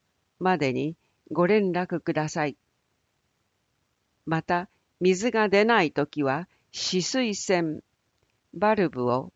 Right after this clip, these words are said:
開けてご使用ください。止水栓を回しても水が出ない場合は伺いますので、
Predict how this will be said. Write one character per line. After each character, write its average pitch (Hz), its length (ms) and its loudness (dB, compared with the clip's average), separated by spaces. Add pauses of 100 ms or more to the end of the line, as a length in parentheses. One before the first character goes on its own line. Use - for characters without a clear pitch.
(100)
開 151 140 -4
け 180 180 -2
て 147 300 -4 (400)
ご 170 180 0
使 220 200 -4
用 180 180 4
く - 140 -4
だ 143 160 -2
さ 135 180 -2
い。 113 100 -8 (1200)
止 - 280 -2
水 277 240 -2
栓 226 320 0
を 208 200 2
回 214 280 0
し - 160 -8
て 220 160 2
も 139 260 0 (220)
水 208 320 2
が 226 160 2
出 226 160 2
な 208 160 2
い 135 100 0
場 147 240 0
合 143 180 0
は 139 240 -2 (100)
伺 165 420 2
い 160 80 2
ま 156 180 0
す - 140 -10
の 101 160 -4
で、 101 180 -6